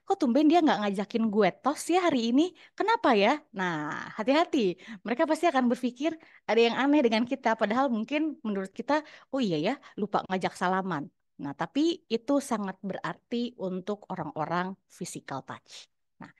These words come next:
pertanyaannya biasanya gini, Mas Adam, dari teman-teman. "Terus gimana dong cara kita tahu gitu ya, atasan kita deh misalnya, atau tim kita, atau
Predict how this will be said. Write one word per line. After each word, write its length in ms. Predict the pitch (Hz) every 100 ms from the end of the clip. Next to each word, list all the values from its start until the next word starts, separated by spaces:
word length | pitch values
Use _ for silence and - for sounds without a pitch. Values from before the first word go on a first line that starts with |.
| - - -
pertanyaannya 560 | 220 208 220 202 320
biasanya 240 | 208 214 269
gini, 240 | 214 233
Mas 160 | 175 165
Adam, 240 | 143 -
dari 160 | 165 160
teman-teman. 400 | 170 170 160 156 - - -
"Terus 160 | 427
gimana 320 | - 262 247 349
dong 240 | 320 320
cara 240 | 302 254
kita 240 | 247 254 233
tahu 320 | 240 262 294 214
gitu 160 | 208
ya, 240 | 170 233 - _ _
atasan 480 | - - 214 226 233
kita 400 | 226 220 247 269
deh 160 | 170 139
misalnya, 400 | 180 - 170 160 -
atau 240 | - 294 302
tim 240 | 339 330 320
kita, 480 | 294 - 294 330 320 _ - 214
atau 160 | 226